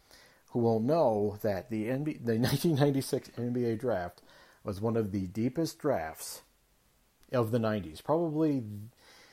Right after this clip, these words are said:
I, it, it's right up there with the nineteen ninety-eight N B A draft, with being, uh, just incredibly deep.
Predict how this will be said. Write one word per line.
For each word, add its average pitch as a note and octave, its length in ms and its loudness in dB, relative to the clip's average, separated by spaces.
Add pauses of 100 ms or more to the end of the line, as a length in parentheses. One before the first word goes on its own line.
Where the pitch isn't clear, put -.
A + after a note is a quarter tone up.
(480)
I, - 60 -4
it, D3 380 2 (200)
it's D3 180 4
right D3 300 8
up C#3 140 4
there C3 120 6
with A#2 140 -2
the A2+ 80 0
nineteen A2 320 0
ninety-eight G#2+ 500 0
N G#2+ 140 -4
B F#2 120 -6
A F2+ 60 -8
draft, C#2+ 440 -12 (360)
with B2+ 360 -8
being, G#2+ 500 -2
uh, G2 120 -8
just A2 520 -2 (160)
incredibly G2+ 800 0
deep. G2+ 380 -6